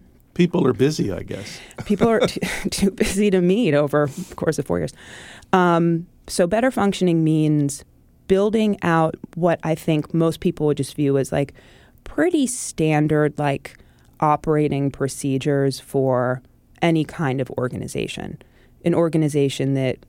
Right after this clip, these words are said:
Speaker 2: meets regularly, that communicates, uh, frequently with its members,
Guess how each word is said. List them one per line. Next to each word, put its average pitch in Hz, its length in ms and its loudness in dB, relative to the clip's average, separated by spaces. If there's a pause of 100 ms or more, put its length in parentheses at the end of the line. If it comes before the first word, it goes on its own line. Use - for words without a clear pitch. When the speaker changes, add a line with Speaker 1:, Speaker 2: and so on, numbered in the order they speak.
Speaker 2:
meets 143 400 -2
regularly, 180 800 2
that 160 180 -6
communicates, 147 1040 -2 (460)
uh, 139 320 -4
frequently 156 640 -2
with 147 260 -2
its - 180 -6
members, 165 800 2